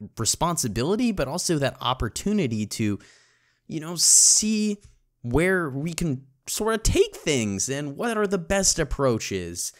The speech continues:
And it's just, it feels a lot more rewarding, you know? But I also feel a lot busier, whereas compared to, say, on my last team when I was, you know, coding seventy percent of the time or whatever. Um, and I was still working on machine learning stuff in my old team, but I was doing more, like, actual coding things.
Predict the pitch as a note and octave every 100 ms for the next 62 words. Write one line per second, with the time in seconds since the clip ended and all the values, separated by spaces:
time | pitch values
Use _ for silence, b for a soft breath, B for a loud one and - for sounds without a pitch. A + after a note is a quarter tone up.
0 | b b - E3 D#3+ - - G#3 G#3+ -
1 | - - _ - D4 F4+ E4+ A3 A#3+ A3
2 | G#3 F#3+ F3 C#3 B2 A2 F2+ E2+ F#2+ B2
3 | E3 D#3+ F#3 G#3 G3 - G3 F3 C#3 D3+
4 | C#3+ D3+ F#3 D3 G2 F#2 F#2+ - G#2 C3
5 | A#2+ - G#2+ - A2+ F#2+ F2 C#3 F3+ -
6 | E3 C#3+ B2+ B2 C3 D#4+ F3 A#2 - -
7 | A#2 A#2+ A2+ B B B B - - G#2
8 | A2+ A2 A2 - A2 G2+ G2+ - B2+ B2+
9 | B2+ B2 B2 B2 C3 B2 B2 - F2 D#2+
10 | - A3+ F#4 - D4+ C3+ C3+ C3+ B2 A2
11 | G2 - A#2 G#2+ G2 G2 F#2+ - - F#2
12 | F#2 - G2 F#2 F2+ C#3 F3 - C3 B2
13 | B2 D#3 E3+ D3+ - F3 D3+ B2+ B2+ A#2
14 | G2+ - A#2+ B2+ - A#2+ G2+ - - G#2+
15 | C#3+ E3 F#3 G3 G#3+ G#3+